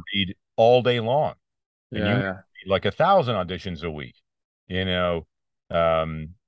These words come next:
Speaker 1: some of them are, you know, are, are pretty good, but you're not gonna get, see, I get health benefits and I get, you know, the thing, and it's, it's all great, medical and everything else. And on you, you don't get any of that, but you can make some
Speaker 2: Yeah.
Speaker 1: pretty damn good money,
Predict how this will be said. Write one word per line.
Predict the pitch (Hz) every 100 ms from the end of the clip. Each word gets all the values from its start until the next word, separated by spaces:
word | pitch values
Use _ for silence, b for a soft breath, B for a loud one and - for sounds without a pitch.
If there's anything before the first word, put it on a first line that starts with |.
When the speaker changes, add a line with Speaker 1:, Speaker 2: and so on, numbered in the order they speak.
| _
Speaker 1:
some | - - 95
of | 92
them | 92
are, | 90 92
you | 98
know, | 90 92
are, | 92 90
are | -
pretty | 85 98 87
good, | 87
but | 107
you're | 98
not | 123 117
gonna | 107
get, | 95 101 76 b b b
see, | - 135
I | 135
get | 147 123
health | 95 92 -
benefits | 90 87 90 85
and | 92
I | 87
get, | 92 90 -
you | 90
know, | 85
the | 80
thing, | 76 85
and | 85 85 85
it's, | 82 -
it's | 90 -
all | 85 82
great, | 85 82 82
medical | 80 85 82 -
and | 82 80
everything | 80 80
else. | 80 82 -
And | 107
on | 123
you, | 123
you | 117 90
don't | 85 90
get | 87
any | 135 123
of |
that, | 85 82
but | 117
you | 156
can | 196 262
make | 247 113
some | 101
Speaker 2:
Yeah. | - _ -
Speaker 1:
pretty | - 82 78 -
damn | 139 139
good | 107 98
money, | 117 175 98